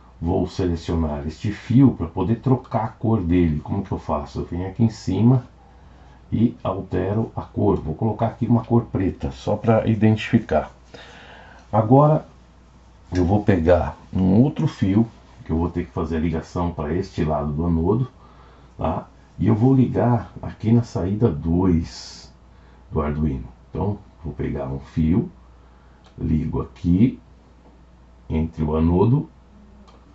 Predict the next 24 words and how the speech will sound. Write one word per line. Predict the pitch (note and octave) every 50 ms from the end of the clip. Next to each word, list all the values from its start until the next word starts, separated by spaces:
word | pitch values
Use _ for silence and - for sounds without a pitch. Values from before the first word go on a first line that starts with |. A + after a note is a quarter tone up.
| - - - - - - - -
e | - F#2 G#2+ A#2+ A#2 - - - -
a | A2+
saída | - - G#2+ G#2 A2 A2 A#2+
dois. | A#2 F#2 D#2+ D2 D#2 - - - - - - - - -
Vou | - G#2 B2 C3+
trocar | B2 - C3+ A#2+ - - - G2+ E2+ D#2+
aqui | E2 - - F#2 F#2 F#2
a | E2
cor | - - - F2+ F#2 F2+ F2+
desse | D#2+ D2+ D2+ - - -
cara, | - - A#2+ A#2 A#2 G#2+ E2 D2
vou | C#2+ D2 F2+ G2
colocar | - - G2+ G2+ G2+ F2+ - - F2+ F2+
aqui | F2+ - - - G2 G2 -
como | - - F#2 F#2+ G#2 G#2+ G#2+ - - - - - - - - - - - - - -
vermelho. | E2+ F#2+ G#2 G#2 F2+ D#2+ D2 - - - - - - - - - - - - - _ - - - - - - -
O | - F#2
nosso | G#2+ C3+ E3+ E3+ E3+ C#3+
circuito | A#2+ - - E2+ - - G2 G2 - F2+
básico, | E2 C#2+ C#2 D#2 A#2+ C#3 C#3+ A#2+ E2+ D#2+ D2+ - - -
ele | F#2 F#2+
já | G2 G2+ G#2+ -
tá | A2 G#2+
montado, | A#2+ C3+ C3+ B2 G2 D2+ - -